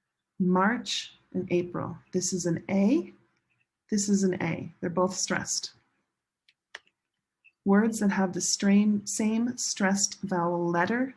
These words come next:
can be different colors. It's not March and April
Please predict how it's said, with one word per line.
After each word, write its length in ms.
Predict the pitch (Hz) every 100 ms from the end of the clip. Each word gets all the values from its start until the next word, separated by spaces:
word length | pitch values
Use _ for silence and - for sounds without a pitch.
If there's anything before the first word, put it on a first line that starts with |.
| _ -
can 120 | 208
be 140 | 202
different 560 | 202 202 202 196 208 202
colors. 640 | - 196 196 190 - - _ - - _ _
It's 220 | 190 196
not 320 | 214 208 220 196
March 580 | 185 180 185 190 -
and 140 | 175 170 -
April 560 | 165 170 165 - -